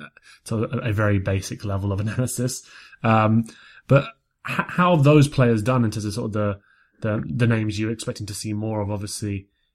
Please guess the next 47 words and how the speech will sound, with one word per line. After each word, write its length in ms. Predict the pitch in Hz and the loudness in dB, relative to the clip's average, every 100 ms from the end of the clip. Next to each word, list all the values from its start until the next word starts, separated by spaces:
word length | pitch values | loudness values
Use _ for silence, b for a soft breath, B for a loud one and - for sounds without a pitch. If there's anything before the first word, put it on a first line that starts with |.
| _ | _
um, 300 | - - 71 - - | -14 -12 -14 -16 -12
James 380 | 110 101 98 107 | -8 -6 -6 -8
b-, 600 | - - - - 131 139 | -12 -16 -18 -18 -18 -14
being 220 | 117 107 | -10 -8
a 40 | 101 | -8
high 200 | 104 98 | -8 -10
profile 400 | - 104 104 98 | -6 -8 -6 -6
one 120 | 101 | -6
along 200 | 98 101 | -4 -4
with 120 | 98 | -6
Junior 280 | 104 101 101 | -4 -6 -6
Firpo 420 | - 104 98 98 | -6 -6 -6 -10
based 260 | 101 98 - | -8 -8 -10
upon 220 | - 95 | -10 -10
sort 140 | 92 | -10
of 40 | 92 | -8
where 140 | 95 95 | -6 -6
they've 180 | 90 | -8
come 200 | - 104 98 | -8 -8 -6
from. 360 | - 87 95 _ - | -8 -12 -14 _ -16
But, 240 | 110 107 | -8 -4
uh, 180 | 104 104 104 B B B B - | -4 -4 -8 B B B B -16
um, 340 | - - - - b b b | -12 -12 -14 -20 b b b
I, 60 | 135 | -4
I, 280 | 143 143 143 | -2 -2 0
I, 260 | 147 165 165 _ _ _ _ - | -2 -2 -18 _ _ _ _ -12
if 280 | 170 143 135 | -8 -4 -2
I'm 140 | 123 | 0
not 140 | 151 | 0
wrong, 280 | 127 110 113 | 0 -2 -4
I, 40 | - | -6
I 40 | |
think 160 | 123 110 | -6 -2
you 140 | 113 | 0
were 100 | 110 | 2
a 40 | |
little 200 | 113 123 | 2 0
bit 120 | 113 104 | 0 0
dubious 440 | 123 107 104 - | 0 2 -2 -2
on 140 | 104 | -4
the 80 | 101 | -4
James 360 | 95 98 98 101 | -2 -2 -2 -4
links, 320 | 101 98 - | -6 -6 -8
and 220 | 120 104 | -8 -6
I, 40 | 113 | -6
I, 200 | |
I 20 | 120 | -6